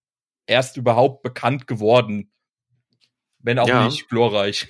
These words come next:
Speaker 1: <laughs>
Speaker 2: Ja, schon verrückt. Also ich, das, es muss wirklich so gewesen sein. Ich hab's selber ja jetzt nicht so mitgekriegt, aber das waren, äh, zu der Zeit, als ich in Videotheken gehen konnte und gegangen bin,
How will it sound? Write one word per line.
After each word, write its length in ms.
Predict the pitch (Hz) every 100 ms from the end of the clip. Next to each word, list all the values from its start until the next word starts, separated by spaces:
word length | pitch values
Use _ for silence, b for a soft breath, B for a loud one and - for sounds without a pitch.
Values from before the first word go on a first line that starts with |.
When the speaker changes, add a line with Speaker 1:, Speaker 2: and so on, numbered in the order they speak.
| -
Speaker 1:
<laughs> 500 | 170 190 - 180 -
Speaker 2:
Ja, 320 | - 120 135
schon 220 | - 151 151
verrückt. 480 | 165 160 - -
Also 340 | 87 120 117 117
ich, 240 | 117 117 - -
das, 260 | 117 110 -
es 220 | 117 -
muss 240 | 131 151
wirklich 260 | 170 175 175
so 120 | 175
gewesen 380 | 160 151 170 143
sein. 300 | 113 101 101
Ich 120 | 101
hab's 160 | 117 -
selber 280 | 113 113 113
ja 160 | 110
jetzt 300 | 110 110 -
nicht 100 | 120
so 120 | -
mitgekriegt, 640 | 110 127 113 - 101 107 -
aber 400 | 98 98 101 110 B B B B B B
das 200 | 107 -
waren, 420 | 110 113 113 113
äh, 340 | 113 107 110 107
zu 140 | -
der 160 | 113 117
Zeit, 240 | - 123
als 160 | 113 117
ich 80 | 120
in 140 | 117
Videotheken 560 | 120 123 113 135 127 110
gehen 560 | 113 131 147 135 127
konnte 340 | - 143 151 143
und 160 | 120
gegangen 440 | 117 113 120 123 113
bin, 280 | 123 143